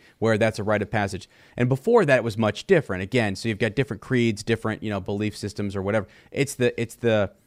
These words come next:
the doctrine and the, um, sort of the system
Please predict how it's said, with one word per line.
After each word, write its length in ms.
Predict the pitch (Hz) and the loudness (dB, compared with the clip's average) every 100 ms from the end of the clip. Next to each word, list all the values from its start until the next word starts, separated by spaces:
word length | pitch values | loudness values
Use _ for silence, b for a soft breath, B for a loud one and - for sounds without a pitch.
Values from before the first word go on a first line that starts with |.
| _ _ _ - | _ _ _ -16
the 300 | 101 107 107 | -10 -2 -2
doctrine 800 | 92 123 147 185 - 95 85 107 _ _ _ | 2 4 4 4 -2 -6 -6 -12 _ _ _
and 360 | 120 127 120 107 | -4 -2 0 -2
the, 380 | 98 117 107 107 | -2 -2 -2 -2
um, 540 | 104 107 104 98 95 - _ _ _ _ _ _ - _ | -2 0 0 -2 -6 -12 _ _ _ _ _ _ -20 _
sort 220 | - 131 | -6 -4
of 120 | 117 131 | -4 -2
the 80 | 117 | -4
system 580 | - 156 - 120 98 | 0 -2 0 -2 -2